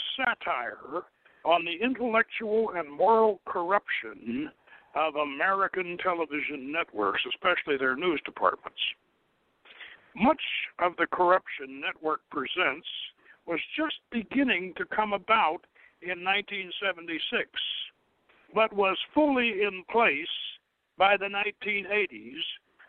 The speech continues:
according to Dave Itzkoff in his book Mad as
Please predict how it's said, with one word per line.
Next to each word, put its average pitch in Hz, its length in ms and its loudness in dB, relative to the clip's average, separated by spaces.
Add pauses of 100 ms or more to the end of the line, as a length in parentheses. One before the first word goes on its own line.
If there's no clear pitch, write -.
according 202 640 2
to 180 140 2
Dave 196 460 6
Itzkoff - 880 -2 (760)
in 160 140 -4
his 165 160 -2 (100)
book 190 140 0 (100)
Mad 180 300 6
as 151 140 -2